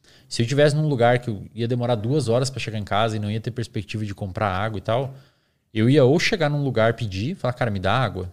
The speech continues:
eu preciso de água." Ou eu pedir pra alguém, falar, "Moça, compra uma água pra mim ali, moça, compra alguma coisa pra mim, porque eu preciso de água." Precisava muito de água. Isso é motivação. Então, nos livros textos de neurociência, normalmente a motivação é estudada nesse contexto.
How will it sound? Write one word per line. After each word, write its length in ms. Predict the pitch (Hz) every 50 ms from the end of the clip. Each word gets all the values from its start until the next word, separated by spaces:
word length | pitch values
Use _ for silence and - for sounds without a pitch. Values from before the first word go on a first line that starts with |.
| _
eu 60 | - -
preciso 200 | - - 95 101
de 60 | 127
água." 320 | 120 104 92 95 92 92 - _ _ _ _ _ _ _ _
Ou 120 | - 95 104
eu 60 | 123
pedir 160 | 131 156 160
pra 140 | 160 - 220
alguém, 260 | 285 247 185 156 139
falar, 220 | - - 135 131 135
"Moça, 220 | 147 131 - 107
compra 220 | - 107 104 113 147
uma 60 | 139
água 140 | 131 135 135
pra 140 | 131 113 98
mim 180 | 98 101 117
ali, 160 | 117 104 107
moça, 240 | 120 127 120 104 -
compra 240 | - - 98 101 123
alguma 160 | 117 120 123
coisa 180 | - 123 117 110
pra 120 | 113 107
mim, 80 | 98 98
porque 120 | 101 104 110
eu 20 |
preciso 180 | - - 104 101
de 80 | 113
água." 280 | 123 120 95 90 87 90 _ _ _ _ _ _ _ _ _
Precisava 540 | - - - - - 104 98 101 101 107 120
muito 240 | 120 107 110 113 110
de 120 | 104 101
água. 200 | 92 87 85 85 - - - _ _ _
Isso 180 | 143 143 - -
é 20 | 160
motivação. 680 | 165 156 156 - 160 196 196 196 - 147 135 131 135 - - _ _ _ _ _ _ _ _ _ _ _ _ _ _ _ _ _ _ _ _
Então, 180 | 107 - 117 120
nos 160 | 131 127 107
livros 320 | 120 135 139 151 143 -
textos 480 | - - 117 135 147 147 - 131 117 104
de 100 | 104 107
neurociência, 640 | 107 107 101 - - - 101 117 135 143 135 - 110
normalmente 460 | 110 117 123 120 113 110 117 - 123
a 20 |
motivação 500 | 120 120 110 - 113 113 107 - - 104
é 40 | 104
estudada 380 | 104 - - 113 110 107 107 107
nesse 180 | 107 110 -
contexto. 560 | - - 143 143 - 101 98 - - - _